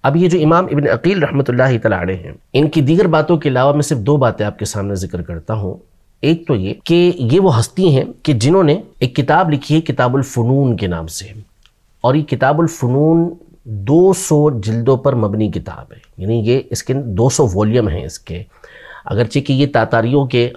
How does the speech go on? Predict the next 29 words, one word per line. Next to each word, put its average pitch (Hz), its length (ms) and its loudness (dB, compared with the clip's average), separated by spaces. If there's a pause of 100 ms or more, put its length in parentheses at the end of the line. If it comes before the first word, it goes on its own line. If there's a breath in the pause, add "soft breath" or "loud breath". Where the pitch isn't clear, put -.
(100)
حملے 120 240 0
کے 123 140 -2
وقت 113 340 -2 (160)
ضائع 117 320 2
ہو 104 220 0
گئی 104 220 -2 (100)
اور 98 160 -2
اس - 140 -8
کے - 100 -14
صرف - 320 -6 (240)
دو 131 140 4 (400)
جز 120 260 2
باقی 101 360 -2
رہے، 92 220 -2
دو 110 200 0
حصے 104 280 -2
یہ 104 180 -2
چھپے 123 360 -2
ہیں، 107 100 -2 (680 loud breath)
تو - 140 -18
اتنی 151 280 2
بڑی 120 200 2
کتاب، 95 360 -2
یہ 104 140 -2
ایک 143 200 2
ان 110 140 0
کی 90 120 -8
کتاب 85 380 -8
ہے۔ 80 140 -4